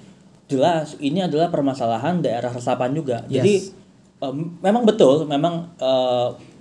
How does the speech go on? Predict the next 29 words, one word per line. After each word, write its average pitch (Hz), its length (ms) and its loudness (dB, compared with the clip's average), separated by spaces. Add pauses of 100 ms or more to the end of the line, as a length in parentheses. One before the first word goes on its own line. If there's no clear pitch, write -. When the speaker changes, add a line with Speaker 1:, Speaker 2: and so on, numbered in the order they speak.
(260)
Speaker 1:
kita 123 200 -6
bisa 117 200 -4
lihat 135 180 -2
ya, 113 140 -4
emang 170 320 -6 (1000)
berawal 131 420 -2
dari 127 140 -4
Kota 117 180 -4
Bogor. 131 400 0 (760)
Me-, 156 160 -4
melewati 180 360 -2
lah, 160 140 2
melewati 131 340 -4
Kota 127 180 -2
Bogor 127 300 -2
juga 139 340 -4 (140)
dari 123 340 -2
air-air 123 340 -6
tersebut. 131 460 -2 (640)
Eh, 127 540 0
tapi 139 260 -4
juga 190 320 0
di 143 80 0
da-, 139 160 0
daerah-daerah 135 480 -2
yang 131 100 -6
terlewati 131 440 -2
juga 123 260 -2
tentu 143 560 0